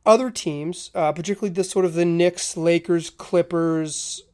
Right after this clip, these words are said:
maybe the Nets are in this category as well, teams that were hunting the biggest fish in the league, they still have tons of cap room,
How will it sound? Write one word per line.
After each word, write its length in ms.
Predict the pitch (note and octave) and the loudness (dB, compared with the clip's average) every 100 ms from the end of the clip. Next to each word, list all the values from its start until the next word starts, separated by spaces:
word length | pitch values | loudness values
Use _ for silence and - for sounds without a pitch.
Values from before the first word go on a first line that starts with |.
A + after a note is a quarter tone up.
| _ _ - | _ _ -6
maybe 280 | E3 D#3 | -4 -4
the 140 | D3+ D#3 | -4 -4
Nets 540 | D#3+ E3 D#3+ - - | 0 0 -2 -8 -8
are 120 | F3+ | -4
in 140 | D#3+ D#3 | -2 -2
this 160 | D#3+ | -6
category 480 | - D#3 D#3 D#3+ E3 | -4 -4 -4 -4 -4
as 100 | E3 | -4
well, 360 | A#3 B3+ G#3+ G#3 - - | 2 4 2 0 -12 -18
teams 300 | - A3+ A3 | -6 -2 0
that 180 | - G3+ | 2 4
were 120 | F#3 | 4
hunting 480 | F3+ - G3+ G#3+ G3 | 2 2 0 2 0
the 100 | F#3 | 0
biggest 520 | C#3 - F3 F3 - | -2 2 4 4 -4
fish 380 | - - F#3 - | -8 -2 -2 0
in 80 | D#3+ | -2
the 100 | E3 | -2
league, 480 | F#3 C4 D3+ C#3+ - _ _ _ _ _ _ _ _ _ _ _ _ _ _ _ _ | -2 -4 -6 -8 -18 _ _ _ _ _ _ _ _ _ _ _ _ _ _ _ _
they 100 | G3 | 0
still 360 | F#3+ - G#3 A3+ | 0 2 2 4
have 160 | A#3+ | 0
tons 240 | A#3 G#3 F#3 | 0 -4 -2
of 100 | - | -6
cap 320 | - A#3+ A#3 | -4 -4 -4
room, 240 | D3 C#3 | -8 -8